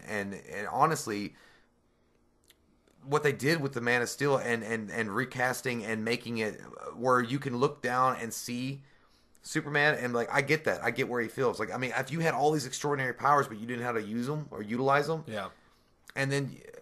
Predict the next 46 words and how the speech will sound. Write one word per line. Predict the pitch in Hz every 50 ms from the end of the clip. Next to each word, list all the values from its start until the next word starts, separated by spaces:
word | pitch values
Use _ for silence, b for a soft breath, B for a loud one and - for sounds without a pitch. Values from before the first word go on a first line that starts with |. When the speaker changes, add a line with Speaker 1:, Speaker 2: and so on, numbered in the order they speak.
| - _ -
Speaker 2:
Everything's | 127 135 143 175 185 170 -
not | 185 160 143
hunky-dory | 139 165 165 160 160 135 151 156 156 143 131
and | 117 113
beautiful | 113 139 139 135 127 131 131 127
and | 120 117
pretty | - - 139 127 123 120 117
and | 113
easy | 117 120 127 123 113 127 123
to, | 117 113 110 107 - -
to | - 120
process. | 98 - 123 120 123 123 - - 101 92 92 -
Like, | - 101 101 101
there's | - 113 110 -
some | - 127 113
dark | 104 - 120 131 139 - -
shit | - - - 156 190 - - -
that | 120 120 117 -
underlies | 120 117 113 110 117 135 143 185 175 -
that. | 107 92 85 80 - b b b b b b b b b b b b b b b b b b b
You | 117 120
get | 139 143
a | 135
guy | - 135 135 151
like | 160 147 143 -
Superman | - - 156 170 151 135 - 104 95 90 90 92 95 - _ _ _ _ _
Speaker 1:
Look | - - -
Speaker 2:
who, | 135
Speaker 1:
at | 139 -
those | 120 123 131 127
trunks. | - - 135 117 98 87 82 - -
Speaker 2:
who's | - 143 135
Speaker 1:
I | 131
Speaker 2:
just | 123 135
Speaker 1:
wonder | 151 156 156
if |
Speaker 2:
trying | 165 165
to | 139
Speaker 1:
those | 135 139
Speaker 2:
live | 147 139 131
Speaker 1:
guys | 139 123
Speaker 2:
his | 117
Speaker 1:
have | 127
the | 131 139
Speaker 2:
life, | 160 156 127 110 104
Speaker 1:
gap. | -